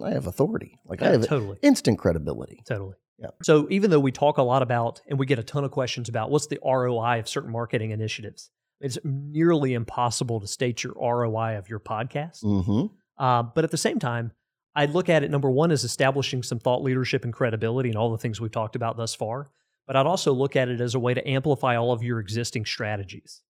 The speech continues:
Speaker 1: Yep.
Speaker 2: So think about it. I-, if one of your strategies is to work with C P As and attorneys in the area, if they subscribe to your podcast, every time they listen, you're establishing more credibility,
Speaker 1: Mm-hmm.
Speaker 2: that you're trustworthy, knowledgeable, you're a learner, you're smart. Like, that's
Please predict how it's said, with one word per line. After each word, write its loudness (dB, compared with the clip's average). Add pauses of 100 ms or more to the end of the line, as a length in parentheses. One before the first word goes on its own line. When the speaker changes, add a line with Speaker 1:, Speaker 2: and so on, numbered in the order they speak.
(120)
Speaker 1:
Yep. -4
Speaker 2:
So 0
think 2
about 2
it. -4 (500)
I-, 2
if -2
one 2
of 0
your -2
strategies 0
is -4
to -4
work -4
with -4
C -2
P -2 (100)
As -2
and -2
attorneys -2
in -4
the -4
area, -4 (340)
if -6
they 2
subscribe 2
to -2
your -2
podcast, -2 (680)
every 2
time 0
they 2
listen, -2
you're -2
establishing 0
more -2
credibility, -2
Speaker 1:
Mm-hmm. 0 (120)
Speaker 2:
that -4
you're -6
trustworthy, 2
knowledgeable, 0
you're -4
a -6
learner, -2
you're -10
smart. -6 (260)
Like, -14
that's 0